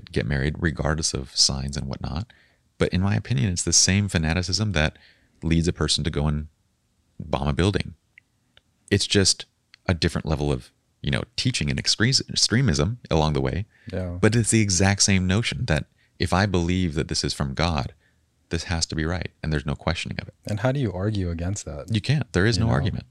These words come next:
Speaker 2: Like, how do you convince the person otherwise? It's God. God told me.
Speaker 1: Yeah.
Speaker 2: O-, okay.
Speaker 1: As
Speaker 2: Right.
Speaker 1: soon as somebody says that, like, I, I've been in, in counseling sessions helping people where one couple says,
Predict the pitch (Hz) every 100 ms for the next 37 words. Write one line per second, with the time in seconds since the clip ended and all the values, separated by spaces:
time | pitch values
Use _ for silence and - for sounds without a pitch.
0 | _ 87 87 113 120 113 101 92 98 -
1 | - - 87 90 80 71 73 85 - 98
2 | 98 82 92 92 92 98 101 87 80 87
3 | 120 135 - _ _ _ _ _ _ _
4 | _ - - 87 104 92 101 - 151 101
5 | 90 - _ 95 95 - 110 110 110 123
6 | 123 113 107 101 101 87 92 85 73 60
7 | 78 - _ _ _ _ _ - - 87
8 | 107 107 104 98 85 73 - _ - 80
9 | 73 71 - - 90 - 71 - 62 -
10 | 98 - - 92 101 80 67 - - -
11 | _ _ _ _ _ _ _ - 82 78
12 | - 85 92 - - - - 90 65 65
13 | - -